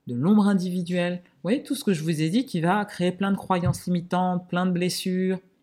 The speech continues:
et qui va finalement être un filtre entre nous et le monde. Et si c'est un filtre entre moi et le monde, c'est aussi un filtre entre moi et mon âme. Parce que j'entends tellement de choses dévalorisantes,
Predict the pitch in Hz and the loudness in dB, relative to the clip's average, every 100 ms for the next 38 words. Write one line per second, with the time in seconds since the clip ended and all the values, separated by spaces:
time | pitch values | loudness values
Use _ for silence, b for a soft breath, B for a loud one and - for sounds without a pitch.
0 | _ _ _ _ _ _ _ - - 208 | _ _ _ _ _ _ _ -10 0 2
1 | 269 - 165 156 160 214 165 - 156 147 | 2 -2 -2 0 0 0 0 -2 -6 -4
2 | - - 220 214 - - 156 - 156 151 | -4 -2 -2 -4 -10 -6 -6 -2 0 2
3 | 214 - B B B B _ 165 202 220 | 0 -2 B B B B _ 0 0 0
4 | - _ 143 139 139 151 139 127 127 - | -10 _ -4 -2 0 0 -2 -4 -8 -16
5 | B B B B B 147 - 240 190 156 | B B B B B -4 -2 -2 0 -2
6 | 156 208 185 165 147 160 151 156 147 139 | -2 -2 -2 -4 -4 -4 -2 0 0 0
7 | 139 175 202 202 147 139 - 175 143 143 | -2 0 -2 -2 -4 -6 -4 -4 -4 -4
8 | 190 190 156 135 143 143 170 151 139 147 | -4 -4 -8 -6 -4 -2 0 0 -2 -2
9 | 135 135 - B B B 151 - 165 143 | -4 -6 -12 B B B -4 -2 0 0
10 | 151 147 151 - 214 208 196 190 185 - | -2 -2 -4 -2 2 4 4 2 -2 -8
11 | _ _ 143 151 147 143 143 139 b b | _ _ -6 -2 0 0 -2 -4 b b
12 | - 180 175 147 127 160 151 156 160 214 | -4 0 0 0 2 2 4 4 6 4
13 | 190 185 180 - | 4 2 -2 -10